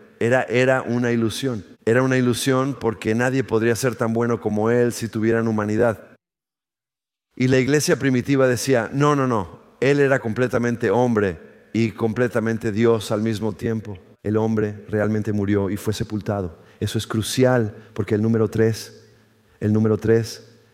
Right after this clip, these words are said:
es que fue levantado de entre los muertos, resucitado en el tercer día. Por lo tanto, no solo te han perdonado, no solo existe identidad, pero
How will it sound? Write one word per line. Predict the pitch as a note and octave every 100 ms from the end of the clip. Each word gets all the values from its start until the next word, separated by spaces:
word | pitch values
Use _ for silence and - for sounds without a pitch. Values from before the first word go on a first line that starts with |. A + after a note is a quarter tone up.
| _
es | A2 -
que | G#2+
fue | A#2
levantado | A2 G#2+ G2 A2 G#2+ G#2
de | G#2
entre | G2+ A2
los | G2+ F#2
muertos, | G#2 A2 G#2+ G#2 - - _ _ _ _ _ _ -
resucitado | A2 G#2 - G#2 A2+ - A2+ A2 A2 - - - - _ _
en | A2+
el | G#2+
tercer | A2 F#2+ A2+ G2
día. | A2 F2+ - _
Por | B2+ C3+
lo | C#3+
tanto, | C3+ F3 F#3 D3 C3+ A2 - - -
no | B2 C3
solo | - F3 E3+ D#3+
te | D#3
han | D3+
perdonado, | D3 C#3 C#3+ C3+ C#3 C3+ A2+ - - A#2+
no | C#3 C#3
solo | - F3+ F#3 F3
existe | - - E3+ - D3
identidad, | B2+ C3 A#2+ B2+ A2+ G2+ F#2 F2+ -
pero | B2 B2